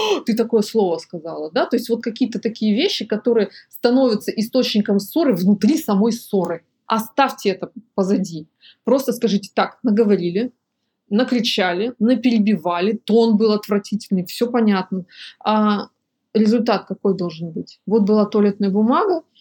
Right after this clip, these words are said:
вот тут мы уже до разговоров о разводе дошли. Вернёмся к туалетной бумаге и спросим, о чём мы хотели. И, кстати, а, есть тако-, такой интересный обходной путь, когда,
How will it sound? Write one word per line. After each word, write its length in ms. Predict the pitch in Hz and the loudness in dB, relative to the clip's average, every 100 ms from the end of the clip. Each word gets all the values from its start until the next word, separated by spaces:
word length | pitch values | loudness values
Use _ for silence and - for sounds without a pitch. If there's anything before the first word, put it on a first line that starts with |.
| _ | _
вот 160 | 190 196 | -4 -2
тут 160 | 233 | 0
мы 140 | 233 208 | 2 4
уже 400 | 190 208 196 175 180 - | 4 2 2 -2 -6 -8
до 180 | 180 | -4
разговоров 520 | 196 185 185 196 196 175 | -2 -2 -4 -2 -2 -4
о 40 | |
разводе 400 | 180 165 175 170 156 | -8 -8 -8 -10 -10
дошли. 380 | 165 - 185 - _ - | -16 -12 -12 -12 _ -2
Вернёмся 580 | 208 262 294 262 226 208 | 2 4 4 2 0 -6
к 80 | |
туалетной 460 | - 202 202 190 196 | -2 0 0 0 -4
бумаге 480 | 190 220 311 403 208 | -2 0 0 0 -4
и 20 | |
спросим, 500 | - - 208 - 190 | -6 -4 -4 -4 -10
о 80 | 190 | -10
чём 220 | - 302 | -6 -4
мы 80 | 311 | -4
хотели. 520 | 311 277 294 294 294 294 - | -6 -8 -6 -6 -6 -10 -4
И, 100 | 220 | -4
кстати, 560 | 226 - 269 240 220 - | -2 0 0 2 0 2
а, 360 | 202 202 185 113 | 2 2 0 -2
есть 300 | 196 226 220 | 0 0 -2
тако-, 400 | 220 - 214 202 - _ | -6 -6 -4 -4 -8 _
такой 520 | - 202 - 202 190 190 | -8 -6 0 2 2 0
интересный 520 | 190 220 202 196 180 | -2 0 -2 -2 -6
обходной 500 | - - 202 196 196 | -6 -4 0 2 0
путь, 260 | - 349 | 0 -2
когда, 480 | - 202 202 202 185 | -2 -4 0 0 -2